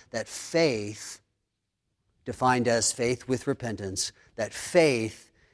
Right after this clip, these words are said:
is the only requirement for salvation.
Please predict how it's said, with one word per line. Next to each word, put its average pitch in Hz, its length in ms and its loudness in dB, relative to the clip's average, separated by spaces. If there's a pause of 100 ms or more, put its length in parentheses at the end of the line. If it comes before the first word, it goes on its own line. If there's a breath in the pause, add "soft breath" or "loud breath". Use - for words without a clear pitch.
(120)
is 143 420 4
the 131 220 2
only 151 460 6
requirement 120 960 2
for 117 260 -2
salvation. 95 800 -2